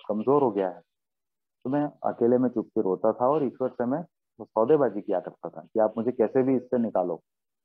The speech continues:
और जब मेरी पत्नी ने मुझे रिहैब में डाला,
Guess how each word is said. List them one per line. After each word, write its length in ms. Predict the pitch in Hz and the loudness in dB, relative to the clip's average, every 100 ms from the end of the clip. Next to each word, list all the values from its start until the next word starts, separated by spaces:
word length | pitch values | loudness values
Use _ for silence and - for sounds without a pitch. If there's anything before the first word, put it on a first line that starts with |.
| _ _ _ - | _ _ _ -2
और 100 | 147 | 0
जब 100 | 170 | 2
मेरी 180 | 165 | 2
पत्नी 320 | 170 170 - 156 | 2 0 -2 -2
ने 100 | 151 | -2
मुझे 260 | 147 139 | -2 -2
रिहैब 340 | 123 113 123 120 | 0 0 -2 -4
में 120 | 113 | -2
डाला, 460 | 98 113 98 107 | -2 -2 -2 -6